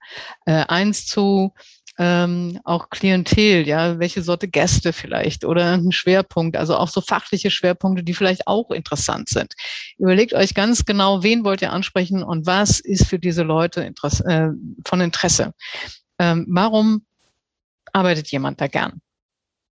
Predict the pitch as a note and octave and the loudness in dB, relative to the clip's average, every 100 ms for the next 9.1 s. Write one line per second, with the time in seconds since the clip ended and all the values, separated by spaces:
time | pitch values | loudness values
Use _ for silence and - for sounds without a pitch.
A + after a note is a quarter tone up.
0 | - - F#3 F#3+ F#3+ B3 G3 A3 - A#3+ | -10 -2 0 2 4 4 4 2 2 2
1 | - G3+ G#3 G3 A#3 - - A3 G3+ F3 | 2 0 0 2 0 0 0 0 0 2
2 | G#3 G#3 G3+ G#3+ - D3 D3+ F3+ G#3 G3+ | 2 2 2 0 -2 -2 -2 0 0 0
3 | F#3+ G#3 G#3 - A#3+ - G#3 G3+ F#3+ G#3 | 0 0 2 2 0 2 0 2 0 0
4 | G3+ G3+ G3 F3 F3+ B3 - - F3+ B3+ | -2 -6 -2 -2 0 -2 -2 0 0 0
5 | - G3+ G3 G3 F3 F3 F3 E3 G3 F#3 | -2 0 0 0 -2 -2 0 0 -2 -4
6 | F#3+ - F3 C#3 D#3+ G3 G3 - A3+ C#4 | -4 -2 0 2 0 0 -4 -4 -4 -2
7 | - G#3+ G#3 G#3 G3+ G#3 G#3 F#3 F3+ G#3 | -4 -4 0 2 4 2 2 0 0 2
8 | G3+ - F#3 F3+ A3 E3+ D#3+ D#3+ G#3 G#3 | 0 0 0 2 2 2 2 2 0 -2
9 | F#3+ | -2